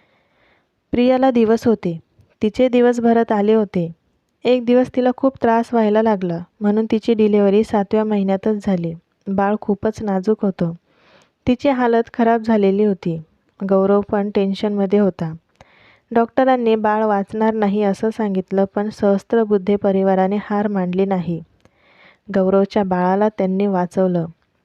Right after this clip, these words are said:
बाळ सुखरूप आहे कळाल्यानंतर गौरव, प्रिया खूप रडले होते. त्या बाळाचा जास्त सांभाळ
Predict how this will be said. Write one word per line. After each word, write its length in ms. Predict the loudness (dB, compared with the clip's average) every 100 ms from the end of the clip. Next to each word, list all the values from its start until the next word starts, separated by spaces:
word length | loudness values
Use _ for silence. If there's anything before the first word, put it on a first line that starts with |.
| _ _ _ _ _ _ _ _ _ -6
बाळ 240 | -2 -2
सुखरूप 520 | 0 -2 0 0 2
आहे 220 | 0 0 -2
कळाल्यानंतर 880 | 0 0 2 2 0 -2 -2 -2 0
गौरव, 400 | 0 2 0 -2
प्रिया 380 | -4 -2 -2 -4 -8
खूप 300 | -4 -2 0
रडले 360 | 0 0 2
होते. 380 | 2 0 -4 -8 -12 _ _ _ _ _ _ _ _ _ _ -4
त्या 120 | -2
बाळाचा 540 | 0 0 2 0 0
जास्त 420 | 0 0 -2 -2 -2
सांभाळ 520 | -2 -2 -2 -2